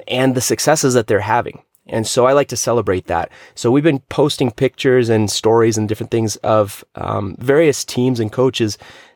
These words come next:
that have put our material to work over the course of the season and have seen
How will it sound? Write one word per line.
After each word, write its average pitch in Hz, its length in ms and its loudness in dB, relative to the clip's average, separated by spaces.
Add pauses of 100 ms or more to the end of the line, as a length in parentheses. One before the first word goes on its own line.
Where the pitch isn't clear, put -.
that 110 200 0
have 110 420 -2
put 123 160 0
our 135 60 4
material 123 420 0
to 110 160 -6
work 180 460 -2 (180)
over 123 180 0
the 117 80 2
course 120 260 0
of - 20 -10
the 104 100 -2
season 110 440 -2 (340)
and 107 200 2
have 110 140 -2
seen 113 540 0